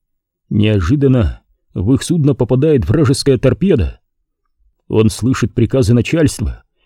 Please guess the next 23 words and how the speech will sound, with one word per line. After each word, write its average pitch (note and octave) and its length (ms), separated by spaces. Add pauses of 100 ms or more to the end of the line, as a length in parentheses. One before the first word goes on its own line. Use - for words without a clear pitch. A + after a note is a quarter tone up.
и A2 160
сам, C#3+ 280
стараясь B2 440
перекричать B2 600
страшный B2+ 420
шум, F3 340 (420)
отдаёт A2+ 480
команды D3 380
своим D3 280
подчинённым. C3+ 680 (920)
Корабль, A2 520
потеряв A2+ 420
управление, A#2 720 (200)
сильно D3 380
кренится C#3 440
на B2+ 80
левый C#3 280
борт. D#3 420 (680)
Янг G#2 580 (260)
находится B2+ 540
на A#2+ 100
полётной B2+ 420
палубе. A2 500